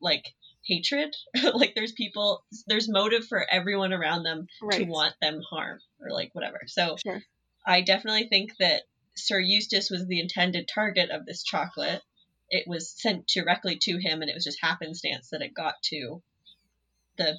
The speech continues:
Speaker 1: Bendix couple.
Speaker 2: Right. Yep.
Speaker 1: Um,
Speaker 2: Okay.
Speaker 1: and, and as you say, knowing that he was a, like, a ladies' man and an adulterer, like, that's, there's an endless list of people who he's clearly upset, pissed off, you know, so on and so
Speaker 2: So
Speaker 1: forth.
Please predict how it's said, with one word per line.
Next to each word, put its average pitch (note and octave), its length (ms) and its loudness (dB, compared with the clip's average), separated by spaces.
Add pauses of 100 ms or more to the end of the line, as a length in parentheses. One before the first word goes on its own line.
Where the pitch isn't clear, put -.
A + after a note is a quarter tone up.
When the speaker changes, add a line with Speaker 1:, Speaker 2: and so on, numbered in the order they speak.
Speaker 1:
Bendix D#3 640 -2 (260)
couple. - 220 -6
Speaker 2:
Right. F#3+ 240 0 (260)
Yep. G#3+ 220 0 (460)
Speaker 1:
Um, F3+ 240 4
Speaker 2:
Okay. G3 120 -4
Speaker 1:
and, - 140 -4 (180)
and F#3+ 220 4
as G3+ 160 2
you G#3 120 0
say, G3 220 4
knowing F#3+ 360 2
that F3+ 120 -2
he F3+ 280 -2
was E3+ 300 -6
a, F3+ 120 2 (260)
like, - 200 -10 (240)
a F3 100 2
ladies' A3 540 2
man G3+ 300 6
and F3 80 -2
an E3 140 -6
adulterer, G3 720 0
like, F3+ 220 -4
that's, F3+ 360 -2 (260)
there's G3+ 180 -2
an F#3+ 140 -4
endless G3+ 420 2
list F#3 220 0
of F3 120 -6
people F3 540 -2
who F3 140 -6
he's E3+ 220 -8
clearly G3 580 -2
upset, - 560 0
pissed - 320 -4
off, D#3 340 2 (760)
you F3+ 140 -6
know, - 200 -10 (180)
so E3 220 -6
on D3+ 80 -6
and - 120 -8
so - 120 -10
Speaker 2:
So - 60 -14
Speaker 1:
forth. - 200 -2